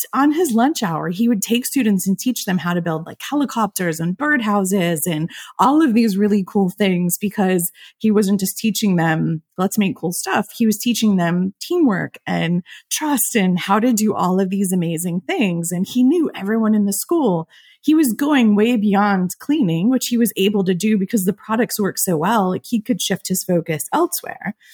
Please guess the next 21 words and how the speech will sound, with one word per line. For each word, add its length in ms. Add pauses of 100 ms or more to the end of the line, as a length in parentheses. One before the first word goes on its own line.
(320)
And 100
so 160
he 220
wins 420
this 220 (180)
award. 680 (440)
Um, 480 (340)
the 640 (180)
Tennant 360
gets 260
all 200
of 120
this 340
recognition 840
for 300
this 160
whole 180
campaign. 480
They 140
get 180
a 160